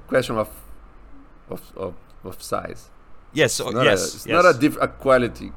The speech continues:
Speaker 1: qu-, difference.
Speaker 2: No, no, no, it, it's
Speaker 1: Qualitative
Speaker 2: about the
Speaker 1: difference.
Speaker 2: size, right? Because the, we, we're, we're living with a constrained Bitcoin, so we know that not everybody's gonna have, be able to have
Speaker 1: Yeah, but
Speaker 2: their
Speaker 1: the way we
Speaker 2: use case, so
Speaker 1: spoke,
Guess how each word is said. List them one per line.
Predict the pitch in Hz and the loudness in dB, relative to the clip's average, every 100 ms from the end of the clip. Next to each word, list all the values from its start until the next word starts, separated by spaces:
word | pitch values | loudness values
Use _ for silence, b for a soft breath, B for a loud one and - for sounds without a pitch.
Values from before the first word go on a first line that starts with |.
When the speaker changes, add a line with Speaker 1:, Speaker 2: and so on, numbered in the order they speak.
| - - - - | -16 -18 -18 -18
Speaker 1:
qu-, | - - - - - - - | -16 -18 -18 -18 -18 -18 -14
difference. | 95 - - - - - | -12 -12 -8 -4 -4 -4
Speaker 2:
No, | - 170 | 0 2
no, | 170 | 2
no, | 165 139 | 2 4
it, | 139 | 4
it's | 147 | 2
Speaker 1:
Qualitative | - | 0
Speaker 2:
about | 143 131 | 0 2
the | |
Speaker 1:
difference. | - | 0
Speaker 2:
size, | 120 87 76 - | 0 0 -2 -2
right? | 110 127 | -2 -2
Because | 123 120 - | -6 -8 -8
the, | - | -8
we, | 117 127 | -4 -4
we're, | 107 123 120 - 98 | 0 0 0 -2 -6
we're | 120 117 | -4 -2
living | 110 117 120 110 | -2 -4 -4 -4
with | 110 | -4
a | |
constrained | 113 117 - - 113 107 104 - | -6 -8 -8 -4 -2 -2 -6 -6
Bitcoin, | 101 - 67 78 | -6 -6 -14 -12
so | - 98 95 95 - - - - | -8 -4 -2 -2 -6 -14 -20 -10
we | 113 | -4
know | 110 113 | 0 2
that | 117 113 | 2 0
not | 110 110 | 0 0
everybody's | 104 104 101 101 92 | 0 -2 -4 -4 -4
gonna | 101 92 | -6 -4
have, | 117 117 - | -4 -4 -6
be | - 107 | -6 -6
able | 101 | -6
to | - | -8
have | 98 | -2
Speaker 1:
Yeah, | 117 | 0
but | 104 | 0
Speaker 2:
their | 110 | 0
Speaker 1:
the | 123 | 6
way | 151 | 8
we | 175 | 8
Speaker 2:
use | 139 | 6
case, | |
so | 87 | 2
Speaker 1:
spoke, | 127 120 110 - | 6 6 4 -4